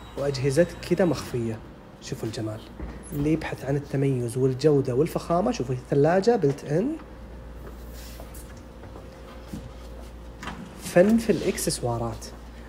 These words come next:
على فكرة يا جماعة راح تتفاجئوا بأسعارهم. يعني هذه الزاوية الآن شوفوا كيف استغلالها، يعني عادة تكون هذه الزاوية زاوية ميتة أو مقتولة.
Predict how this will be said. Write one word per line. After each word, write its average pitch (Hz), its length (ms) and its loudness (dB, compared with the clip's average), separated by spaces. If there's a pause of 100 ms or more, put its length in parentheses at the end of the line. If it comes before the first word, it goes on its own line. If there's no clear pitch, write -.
على 139 120 6
فكرة 170 240 4
يا 135 40 6
جماعة 127 400 4 (380)
راح 156 180 0
تتفاجئوا 190 720 8 (540)
بأسعارهم. 123 580 -2 (960)
يعني 139 140 2
هذه 156 140 4
الزاوية 147 440 6
الآن 139 340 2
شوفوا 143 240 -4
كيف 175 140 0
استغلالها، 120 600 -4 (340)
يعني 131 160 2
عادة 151 440 8
تكون 160 260 8
هذه 147 180 6
الزاوية 190 680 10
زاوية 196 760 8
ميتة 135 360 6 (480)
أو 185 140 12
مقتولة. 156 560 6